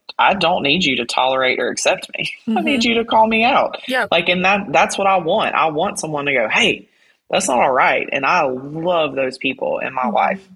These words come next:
Speaker 1: right?
Speaker 2: Mm-hmm.
Speaker 1: And, and I try and be that for others in the right context and relationship as well.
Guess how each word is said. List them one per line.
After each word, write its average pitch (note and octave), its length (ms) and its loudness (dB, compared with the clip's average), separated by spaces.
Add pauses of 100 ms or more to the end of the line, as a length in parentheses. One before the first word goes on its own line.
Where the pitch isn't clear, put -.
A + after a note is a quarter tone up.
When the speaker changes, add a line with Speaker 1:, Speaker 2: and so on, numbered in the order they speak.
(120)
Speaker 1:
right? C3+ 320 2
Speaker 2:
Mm-hmm. C#3+ 140 0
Speaker 1:
And, C3 200 -4 (340)
and C3 100 0
I C3+ 80 2
try D3 360 2
and C3 200 -4
be D3+ 200 2
that C#3 220 2
for C3+ 140 0
others C#3 380 0
in B2+ 80 -6
the B2 80 -4
right B2 340 0
context - 560 -2
and B2+ 100 -4
relationship B2 640 0
as B2+ 160 -2
well. B2+ 420 2